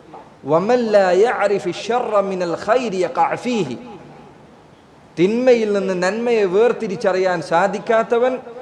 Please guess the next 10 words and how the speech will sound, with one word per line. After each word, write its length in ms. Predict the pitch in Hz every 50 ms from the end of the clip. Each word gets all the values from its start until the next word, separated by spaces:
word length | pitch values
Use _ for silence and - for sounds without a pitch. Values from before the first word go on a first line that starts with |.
| - - - -
തിന്മയിൽ 400 | 165 185 208 208 202 180 165 160
വീണുപോകാൻ 520 | 165 180 190 196 185 175 170 151 156 147
സാധ്യതയുണ്ട്. 800 | - - 139 135 131 143 131 131 120 110 104 95 - - 127 120 110 - - - - - - - - - - _ _ _ _ _ _ _ _ _ _ _ _ - - _ _ - - - - - - - - 139
ഉമർ 260 | 151 196 233 277 277
ഇബ്നുൽ 340 | 262 226 226 220 226 247 175 185
ഖത്താബ് 500 | 196 190 - - 247 254 240 208 175 190
റളിയല്ലാഹു 540 | 185 180 175 233 247 240 233 214 190 175 185
അൻഹു 200 | 170 196 220 208
അദ്ദേഹം 400 | 190 170 190 220 220 208 202 196
പറയുന്നു, 460 | 208 196 214 208 202 196 185 170 -